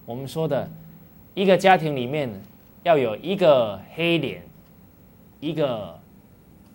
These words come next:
白脸。假如家里人都是白脸，孩子会怎么样？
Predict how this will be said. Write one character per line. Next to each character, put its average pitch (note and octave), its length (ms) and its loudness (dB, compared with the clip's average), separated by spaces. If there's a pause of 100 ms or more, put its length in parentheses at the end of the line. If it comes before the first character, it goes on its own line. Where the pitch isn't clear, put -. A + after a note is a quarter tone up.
(280)
白 A2+ 180 -14
脸。 B2 200 -10 (2750)
假 D3+ 200 4
如 E3+ 480 2 (300)
家 G#3+ 240 8
里 E3 120 2
人 B2+ 220 -2
都 E3+ 140 0
是 F3 100 -6
白 D3+ 280 2
脸， G2 200 -4 (680)
孩 C#3 200 -2
子 C#3 120 -6
会 C#3+ 120 -6
怎 A2 120 -10
么 F#2+ 100 -14
样？ G#2 160 -14